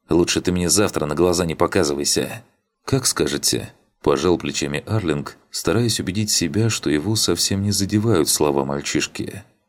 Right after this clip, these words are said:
Несмотря на то, что ночные улицы были неспокойны, оставшаяся дорога прошла без приключений. "Эй!"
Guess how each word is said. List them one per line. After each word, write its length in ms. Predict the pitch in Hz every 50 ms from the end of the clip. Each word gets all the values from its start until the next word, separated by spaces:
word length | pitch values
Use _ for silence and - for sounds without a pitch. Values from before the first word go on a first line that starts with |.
| _ _ -
Несмотря 540 | 69 73 69 - - 73 71 - 92 90
на 140 | 82 82 80
то, 200 | 76 - 98 107
что 180 | 107 - - 73
ночные 420 | 76 78 - - - 98 95 92
улицы 460 | - - 90 92 87 82 - - 78
были 220 | 69 65 85 80 78
неспокойны, 880 | 73 73 67 - - 78 71 71 - - 117 110 87 73 71 64 - - _
оставшаяся 680 | - 76 73 - - 135 120 - - 120 104 - - 98
дорога 420 | 85 92 85 82 87 90 87 85
прошла 400 | - - 71 69 - - 73 73
без 160 | 69 69 67 -
приключений. 880 | - - - - 73 71 - - - 73 73 73 71 76 - 110 - _ _ _ _ _ _ _ _ _ -
"Эй!" 460 | 131 143 143 131 104 82 71 - -